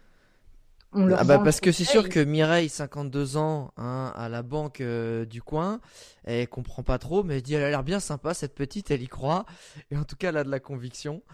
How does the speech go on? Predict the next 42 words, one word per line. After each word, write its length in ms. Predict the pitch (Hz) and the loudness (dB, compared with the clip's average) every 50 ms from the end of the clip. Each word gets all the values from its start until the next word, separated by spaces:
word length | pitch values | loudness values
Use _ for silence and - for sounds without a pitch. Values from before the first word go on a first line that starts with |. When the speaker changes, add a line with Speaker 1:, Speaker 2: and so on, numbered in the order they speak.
| - _ _ _ _ _ - | -20 _ _ _ _ _ -12
Speaker 2:
Euh, 240 | 123 127 127 127 - | -10 -8 -8 -4 -2
Speaker 1:
Exactement, 720 | 247 233 214 202 240 240 240 - 254 233 226 214 196 - - | 0 0 2 4 2 2 0 -2 -4 -2 -2 -2 -2 -4 -6
c'est 140 | - - 208 | -6 -6 -6
Speaker 2:
en, 20 | |
Speaker 1:
ça. 260 | 202 208 196 185 165 - - | -6 -4 -4 -4 -4 -6 -6
Speaker 2:
en 20 | 107 | -4
fait, 80 | - 208 | -2 -2
c'est 40 | |
Speaker 1:
Après, 200 | 196 127 127 285 | -2 0 0 0
Speaker 2:
ça. 100 | 302 294 - | 0 0 0
Speaker 1:
après, 280 | 190 190 - - 285 277 | -2 -6 -4 -2 -2 -2
il 60 | 254 | -2
y 40 | 233 | -4
a 60 | 220 | -4
d'autres, 240 | 214 247 277 269 - | -2 -2 -2 -4 -2
il 60 | 226 | -2
y 40 | 220 | -2
a 40 | 214 | 0
d'autres 180 | 208 262 220 - | 0 -2 -4 -4
personnes 320 | 240 226 - - 269 269 | -6 -6 -4 -4 -4 -4
qui, 180 | 262 269 202 - _ _ | -4 -6 -12 -18 _ _
qui 160 | - - 196 | -20 -14 -12
ont 100 | 196 190 | -12 -12
toujours 240 | 180 - 214 214 - | -10 -10 -12 -10 -6
pas 100 | - 196 | -6 -4
compris, 340 | 196 226 226 226 - - 320 | -4 -4 -4 -6 -6 -8 -8
puisque 260 | 285 240 220 - - | -8 -8 -8 -6 -4
Speaker 2:
Ah 180 | 214 190 185 185 170 | -2 0 0 0 0
Speaker 1:
j'ai, 180 | - 190 180 196 | -2 -2 0 2
Speaker 2:
oui. 240 | 202 202 196 190 185 | 2 2 2 0 0
Speaker 1:
j'ai 200 | 175 185 196 202 | 2 2 4 4
eu, 260 | 214 226 226 220 208 | 6 6 6 6 6
euh, 320 | 190 185 180 180 175 175 180 - - - - - - | 6 4 4 4 2 0 -2 -6 -12 -14 -12 -8 -2
des 160 | 175 196 190 | 2 2 4
refus 400 | 185 196 190 190 - - 294 285 | 6 4 4 2 -2 -4 -2 0
de 160 | 226 214 208 | 2 2 2
banque 360 | 196 220 262 370 359 - 247 - - - _ _ | 2 2 2 0 -2 -6 -8 -10 -10 -14 _ _
et, 240 | 180 208 202 196 196 | -4 0 0 2 2
euh, 160 | 190 190 190 | 2 0 -2
dont 320 | 185 180 180 202 208 208 208 | -2 -4 -4 -2 -2 -2 0
une 200 | - 233 226 220 | 2 4 4 4
personne, 540 | 226 208 202 - - 262 269 277 294 302 | 4 0 -2 -2 -2 0 0 2 2 0